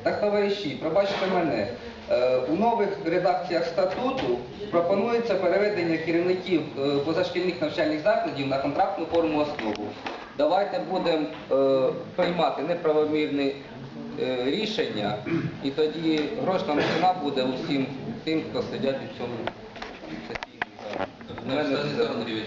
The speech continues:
Speaker 2: я не збираюся коментувати це, але гроші, ціна, ви як свою діяльність. Це не, не депутатів районної ради.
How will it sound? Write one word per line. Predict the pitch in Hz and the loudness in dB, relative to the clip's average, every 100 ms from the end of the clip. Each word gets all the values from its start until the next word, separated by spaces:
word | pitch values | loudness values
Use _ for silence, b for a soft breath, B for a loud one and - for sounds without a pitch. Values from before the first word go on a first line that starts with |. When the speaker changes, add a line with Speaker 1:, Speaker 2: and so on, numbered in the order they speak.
| 156 | -2
Speaker 2:
я | |
не | 151 143 139 | -2 0 -2
збираюся | 123 135 131 131 113 | -2 0 0 0 -4
коментувати | 127 127 127 120 127 - | -6 -4 -2 -2 -2 -4
це, | - 151 | -2 0
але | 117 139 139 - - - - - - | 0 -2 -2 -4 -8 -6 -6 -4 -2
гроші, | 165 165 160 139 123 | 0 0 -2 -2 -2
ціна, | 147 151 160 | -4 -6 -6
ви | 131 | -6
як | 127 123 127 131 135 123 | -6 -6 -4 -4 -4 -8
свою | 139 123 | -6 -4
діяльність. | 104 98 95 95 - | -4 -6 -6 -8 -8
Це | 117 | -4
не, | 120 120 - - 117 | -2 -2 -4 -4 -4
не | |
депутатів | 113 117 120 113 - - 117 | -6 -8 -8 -6 -8 -8 -6
районної | 110 110 110 | -6 -4 -4
ради. | 107 | -6